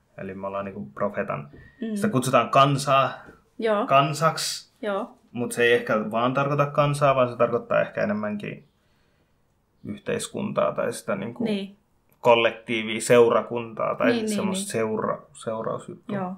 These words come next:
Speaker 1: Okei.
Speaker 2: Jep, jep.
Speaker 1: Sitten tulee yhteiskunta, koska me puhuttiin siitä äsken.
Speaker 2: No niin, tää itse asiassa liittyy, tää yhteiskunta liittyy aina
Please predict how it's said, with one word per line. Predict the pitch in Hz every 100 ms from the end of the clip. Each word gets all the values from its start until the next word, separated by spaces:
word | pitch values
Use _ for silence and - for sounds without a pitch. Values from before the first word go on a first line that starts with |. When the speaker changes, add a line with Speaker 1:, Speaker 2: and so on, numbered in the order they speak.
| - - - - _ _ _ -
Speaker 1:
Okei. | 190 196 147 - _ _ _ _ _ _ - - - _ _ _ - - -
Speaker 2:
Jep, | 175 -
jep. | 214 302 - - - - - _ - - -
Speaker 1:
Sitten | - 185 - 131 120
tulee | 120 120 113 107
yhteiskunta, | 131 - 104 - 107 101 104
koska | 101 - 98
me | 98
puhuttiin | 110 - 92 110
siitä | 104 -
äsken. | 147 185 190
Speaker 2:
No | 226
niin, | 294 302 220 190 -
tää | 247
itse | 208
asiassa | 214 214
liittyy, | 214 208 208 196 196 190 - - _ _ _ _ _ _ -
tää | -
yhteiskunta | 240 214 214 202
liittyy | 196 202 185 175
aina | 196 185